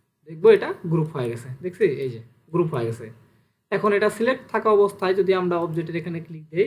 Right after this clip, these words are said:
আনগ্রুপে ক্লিক দেই, তাহলে আনগ্রুপ হয়ে যাবে। একটা বিষয় দেখেন, এখানে গ্রুপের শর-,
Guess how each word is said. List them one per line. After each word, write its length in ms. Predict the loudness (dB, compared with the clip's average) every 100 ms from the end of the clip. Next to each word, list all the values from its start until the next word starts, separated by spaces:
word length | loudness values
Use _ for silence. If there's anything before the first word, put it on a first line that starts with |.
| 0
আনগ্রুপে 480 | -4 -2 -2 -2 -4
ক্লিক 220 | -8 4
দেই, 120 | 4 4
তাহলে 140 | 0
আনগ্রুপ 340 | -2 -4 -10 -12
হয়ে 120 | -14
যাবে। 240 | -12 -8 -8 -10 -20 _ _ _ -4
একটা 200 | 0 2
বিষয় 260 | 2 2
দেখেন, 280 | 0 0 -2 -2 -8 -12
এখানে 180 | -2 -2 2
গ্রুপের 300 | 2 2 -2 -4
শর-, 260 | 0 0